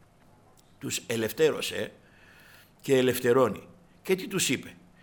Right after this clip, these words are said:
«Πηγαίνετε στο ιερό να κηρύξετε τους λόγους,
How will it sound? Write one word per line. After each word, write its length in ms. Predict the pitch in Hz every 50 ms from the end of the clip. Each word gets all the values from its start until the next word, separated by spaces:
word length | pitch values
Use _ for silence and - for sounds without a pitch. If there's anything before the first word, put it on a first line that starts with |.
| - - - - - - _ -
«Πηγαίνετε 1200 | 175 180 180 175 175 180 175 180 190 202 208 202 208 208 208 208 240 254 277 277 254 - - - - - - - - - - - _ _ _ _ _ _ _ _ _ _ _ _ _ _ _ _ _ _ _ _ _ _ _ _ _ _ _ _ _ _ _ _ _
στο 360 | - - - - - 190 190
ιερό 800 | 185 175 170 170 165 160 160 175 208 233 262 - - - - - - - - - - - - - - - _ _ _ _ _ _ - - - -
να 240 | - 147 170 175 175
κηρύξετε 920 | - - 170 165 160 175 190 180 - - 208 196 190 226 262 277 277 269 - - - - - _ _ _ _ _ _ _ _ _ _ _ _ _ _ _ _ - - - - _ -
τους 260 | - 196 190 151 151
λόγους, 800 | 175 175 185 202 214 208 214 254 285 285 269 - - - -